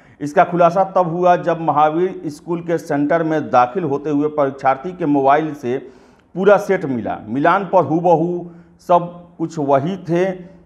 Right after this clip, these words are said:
इस मामले को लेकर कोतवाली थाना को सूचना दी गई, जिसके बाद पुलिस ने सेंटर पर पहुंचे तीन परीक्षार्थियों को गिरफ्तार किया।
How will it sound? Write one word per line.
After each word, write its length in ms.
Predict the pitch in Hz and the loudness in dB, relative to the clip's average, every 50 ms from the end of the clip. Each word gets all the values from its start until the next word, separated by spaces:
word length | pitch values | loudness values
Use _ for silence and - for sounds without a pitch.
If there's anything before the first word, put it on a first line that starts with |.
| _ _ _ | _ _ _
इस 180 | 165 180 170 180 | -8 -8 -6 0
मामले 360 | 180 170 165 170 170 170 180 | 2 2 2 2 2 0 0
को 180 | 170 175 175 | 0 0 0
लेकर 380 | 170 160 160 160 160 - 175 170 | 2 2 2 0 2 2 2 2
कोतवाली 520 | 151 - 156 147 143 147 147 147 156 175 | 2 -2 -4 -2 2 4 4 4 4 2
थाना 320 | 165 147 147 147 151 151 151 | -2 -4 -4 -2 0 -2 -2
को 180 | 147 147 156 147 | -2 -4 -8 -8
सूचना 380 | 147 - 143 - - 165 165 | -6 -6 -8 -6 -4 -4 -2
दी 140 | 165 160 160 | -2 -2 -2
गई, 140 | 156 170 165 | -2 -2 -2
जिसके 340 | 151 147 147 147 - 151 143 | -2 -4 -6 -6 -4 -4 0
बाद 340 | 131 139 143 151 151 147 - | 4 6 6 6 4 0 -6
पुलिस 280 | - 139 147 156 147 - | -6 -6 -4 -4 -6 -6
ने 120 | 156 147 | -8 -8
सेंटर 480 | 143 - 143 135 135 139 135 - 160 156 | -6 -6 -6 -6 -6 -6 -4 -4 -4 -4
पर 200 | 151 151 151 143 | -2 -2 -2 -2
पहुंचे 400 | 147 - 135 131 131 131 160 151 | 0 -2 -4 -4 -4 -4 -6 -6
तीन 240 | 147 - 147 156 147 | -6 -6 -8 -8 -4
परीक्षार्थियों 640 | 147 151 135 139 139 - 143 131 123 - 139 139 131 | -4 -4 -4 -4 -4 -2 -2 -2 -2 -2 -4 -4 -4
को 60 | 123 | -2
गिरफ्तार 380 | 123 120 120 - - 120 110 104 | -4 -4 -4 -2 0 0 0 -2
किया। 300 | - - 98 95 90 | -6 -10 -10 -8 -8